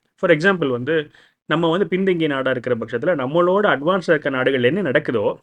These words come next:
அது கொஞ்சம் வருஷம் கழிச்சு நம்ம நாட்டுல நடக்க போகுதுன்னு அர்த்தம். நம்ம நாட்டுல நடந்துட்டு இருக்குது, இல்ல நம்ம பண்ணிட்டு இருக்கதெல்லாம் வந்து நம்மளுக்கு பின்னாடி இருக்க நாடுகள் கொஞ்ச நாள் கழிச்சு வரப்போகுதுன்னு அர்த்தம்.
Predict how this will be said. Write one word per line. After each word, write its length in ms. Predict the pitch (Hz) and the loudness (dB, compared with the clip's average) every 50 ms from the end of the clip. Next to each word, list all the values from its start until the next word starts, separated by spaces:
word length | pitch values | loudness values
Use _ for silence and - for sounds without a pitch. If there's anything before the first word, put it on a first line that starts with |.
| _ _ _ | _ _ _
அது 160 | - 180 190 | -2 -2 0
கொஞ்சம் 260 | 185 180 170 180 190 180 | 0 0 0 2 2 2
வருஷம் 240 | 165 165 247 220 | 2 0 0 0
கழிச்சு 180 | 175 165 165 - | 0 0 0 -2
நம்ம 180 | 175 139 139 139 | -4 -2 -2 -2
நாட்டுல 180 | 147 151 165 | -2 -2 -4
நடக்க 260 | 151 123 123 123 135 | -2 -2 -2 -2 -2
போகுதுன்னு 340 | 123 127 131 127 131 131 113 | -4 -4 -4 -4 -4 -6 -6
அர்த்தம். 220 | 117 - 110 - _ _ _ _ _ - - - - _ - | -8 -8 -12 -14 _ _ _ _ _ -20 -20 -20 -12 _ -4
நம்ம 200 | 180 190 202 208 | -2 0 2 2
நாட்டுல 260 | 220 233 226 226 208 | 2 2 2 2 0
நடந்துட்டு 400 | 175 156 180 190 196 185 - 170 | 0 0 0 0 0 -2 -2 -6
இருக்குது, 240 | 151 - 165 156 175 | -2 -2 0 2 2
இல்ல 200 | 196 185 151 139 | 2 2 2 0
நம்ம 220 | 139 135 131 131 - | 0 -2 -4 -4 -4
பண்ணிட்டு 300 | 131 135 156 165 160 - | -2 -2 -2 -2 -4 -4
இருக்கதெல்லாம் 360 | 151 - 131 135 147 156 147 | -2 -2 0 0 2 2 0
வந்து 200 | 135 131 170 190 | 0 0 -2 -2
நம்மளுக்கு 300 | 175 151 143 139 135 - | -2 -2 -2 -4 -4 -6
பின்னாடி 240 | 143 156 170 180 160 | -4 -2 -2 -2 -2
இருக்க 120 | 147 - | -4 -4
நாடுகள் 300 | 135 127 127 147 160 - 143 | -4 -2 -2 -2 -4 -4 -4
கொஞ்ச 120 | 131 131 | -4 -2
நாள் 140 | 127 131 135 | -2 -4 -2
கழிச்சு 280 | - 135 131 - 139 | -4 -4 -4 -2 -2
வரப்போகுதுன்னு 420 | 120 117 120 120 123 120 123 123 110 | -2 -2 -2 -2 -4 -4 -4 -4 -6
அர்த்தம். 280 | 101 - - - - | -6 -10 -12 -14 -14